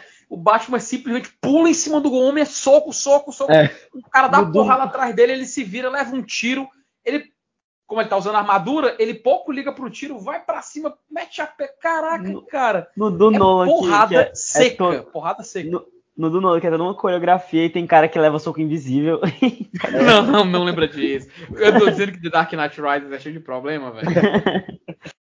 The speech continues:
Speaker 3: Mas
Speaker 2: Realmente, cara, é brutal, né? As cenas de luta são brutais, é, são muito bem dirigidas pelo Matt Reeves. E, cara, o que esse cara fez usando esse conceito da, da escuridão das sombras, né? Cena de ação, cara, é surreal.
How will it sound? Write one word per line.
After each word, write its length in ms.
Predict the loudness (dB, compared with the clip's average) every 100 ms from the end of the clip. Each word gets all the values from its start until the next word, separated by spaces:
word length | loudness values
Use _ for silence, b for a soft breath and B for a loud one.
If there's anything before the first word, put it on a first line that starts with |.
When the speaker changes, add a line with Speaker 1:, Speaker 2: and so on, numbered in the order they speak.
| _
Speaker 3:
Mas 440 | -8 -6 -4 -4 -2
Speaker 2:
Realmente, 400 | -2 0 -2 -2
cara, 200 | -2 -2
é 60 |
brutal, 720 | -2 -2 0 2 2 0 -4 -6
né? 120 | -4
As 100 | -4
cenas 220 | -2 -2
de 60 | -4
luta 100 | -8
são 140 | -6
brutais, 600 | -6 -4 -2 0 -2 -6 -6
é, 180 | -6
são 160 | -4 -6
muito 380 | -4 -2 -2 2
bem 120 | 2
dirigidas 360 | 4 2 0 -2
pelo 160 | -4
Matt 160 | -4 -4
Reeves. 340 | -4 -6 -8 _ _ _ _ _ _
E, 80 | -10
cara, 340 | -4 -2 -2 -6
o 100 | -10
que 180 | 0 2
esse 220 | 2 0
cara 240 | -4 -4
fez 580 | -4 -2 0 0 -4 -18 -14
usando 360 | -8 -4 -4
esse 120 | -4
conceito 420 | -8 -10 -8 -6 -4
da, 100 | -4
da 100 | -4
escuridão 460 | -6 -8 -6 -4
das 140 | -4 -6
sombras, 400 | -8 -6 -6 -6
né? 120 | -8
Cena 260 | -6 -2 0
de 60 |
ação, 420 | 0 -4 -2 0 0
cara, 240 | -2 -2
é 200 | -2 -4
surreal. 640 | -4 -6 -4 0 2 0